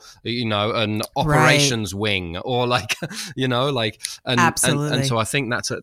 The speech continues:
Speaker 1: I think there's something built into our mindset and, and the way we approach the work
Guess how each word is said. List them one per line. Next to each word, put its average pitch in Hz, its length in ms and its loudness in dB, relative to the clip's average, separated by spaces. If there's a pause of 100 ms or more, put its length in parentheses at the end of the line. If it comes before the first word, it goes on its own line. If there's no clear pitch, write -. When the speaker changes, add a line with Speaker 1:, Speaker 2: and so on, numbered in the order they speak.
Speaker 1:
I 127 60 -4
think 147 180 -6
there's 110 340 -4 (320)
something 120 540 -2
built 127 340 0
into 120 420 0
our 98 140 0
mindset 104 760 0
and, 104 300 -2
and 104 160 -2
the 104 80 0
way 110 320 2
we 104 160 -2
approach 95 420 -4
the 98 140 -4
work 95 480 -4